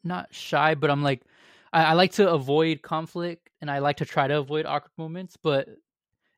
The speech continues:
doing that always gets me into both, right? So, like, I, I, it, it's a perfectly fine feature on our Uber apps to, like,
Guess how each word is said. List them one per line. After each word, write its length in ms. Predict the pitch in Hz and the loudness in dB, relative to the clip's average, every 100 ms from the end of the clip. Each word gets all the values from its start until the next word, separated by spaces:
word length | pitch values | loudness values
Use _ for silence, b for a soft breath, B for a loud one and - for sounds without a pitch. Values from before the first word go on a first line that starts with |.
| 147 | -10
doing 420 | 127 160 165 160 | -2 0 0 -2
that 240 | 170 170 - | 0 0 0
always 320 | 139 143 135 | -2 -2 -2
gets 240 | 135 135 - | -2 -2 -4
me 80 | 135 | -10
into 140 | 127 | -8
both, 340 | 127 131 160 - | -4 -2 -2 0
right? 240 | 143 180 | 0 0
So, 340 | - 175 156 147 b b b b | 4 6 6 2 b b b b
like, 180 | 175 170 | -2 0
I, 220 | 165 160 156 | 2 2 4
I, 140 | 151 | 4
it, 420 | 160 156 143 139 - _ _ _ _ 190 175 | 4 0 -4 -8 -16 _ _ _ _ -8 -4
it's 120 | 165 - - | -6 -6 -6
a 60 | 170 | -6
perfectly 460 | - 202 - 202 160 | -2 -2 -2 -4 -4
fine 320 | - 147 151 | -2 -2 -4
feature 460 | - 143 - 156 147 | -8 -10 -4 -2 0
on 140 | 135 | -2
our 180 | 127 123 | -2 -4
Uber 240 | 131 135 131 | -4 -4 0
apps 280 | 123 131 | -2 -2
to, 80 | - | -4
like, 300 | 135 120 - | -4 -4 -8